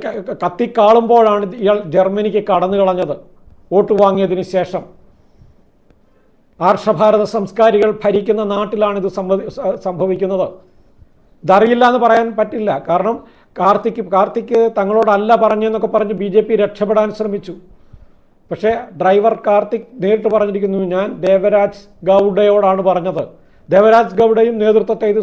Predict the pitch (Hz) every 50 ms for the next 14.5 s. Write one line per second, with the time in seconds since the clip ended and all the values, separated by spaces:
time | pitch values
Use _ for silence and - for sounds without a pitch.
0 | 208 208 208 190 247 226 208 226 233 202 208 208 202 190 202 240 226 220 240 247
1 | 226 202 196 202 - - - - - - - 185 196 226 226 196 208 214 196 214
2 | 208 214 220 202 208 208 208 214 214 202 190 190 202 202 202 - 196 190 196 175
3 | 147 123 - _ - - 165 175 208 220 247 247 - - - - - - - _
4 | - - 180 226 240 233 220 - - 254 214 185 226 202 185 226 220 226 - 220
5 | 208 190 190 185 - 196 180 185 185 175 - - 180 165 165 170 170 180 185 202
6 | 196 180 170 190 208 185 175 120 - - - - - - - _ _ _ _ _
7 | _ _ _ _ - 156 190 220 254 247 247 247 254 247 240 220 220 - - -
8 | - - 208 208 233 240 220 233 220 226 233 226 240 226 202 196 202 220 226 233
9 | 294 311 - - - - 196 190 220 226 226 233 233 226 226 220 - 196 202 214
10 | 214 214 220 214 214 214 220 208 - 220 208 220 226 233 302 359 - - - -
11 | _ _ _ _ - 165 196 208 208 240 254 220 220 208 190 180 196 220 220 214
12 | 214 214 202 202 196 214 190 - 202 202 208 226 226 233 226 208 202 208 214 208
13 | - - 262 240 247 247 233 226 220 220 214 208 190 180 190 208 202 202 202 202
14 | 185 - 202 196 196 175 208 196 202 160